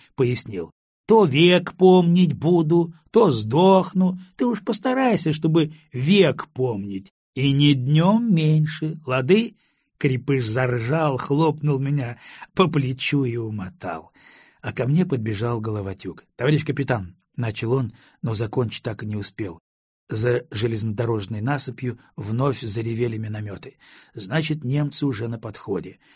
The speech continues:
Быстро же они отреагировали, суки, опытные.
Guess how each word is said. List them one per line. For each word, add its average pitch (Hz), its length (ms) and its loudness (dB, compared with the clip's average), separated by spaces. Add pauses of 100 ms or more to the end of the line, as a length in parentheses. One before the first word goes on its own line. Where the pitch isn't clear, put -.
(160)
Быстро 151 540 0
же 143 140 -2
они 147 200 0
отреагировали, 127 800 -4
суки, 98 480 -10
опытные. 123 880 -4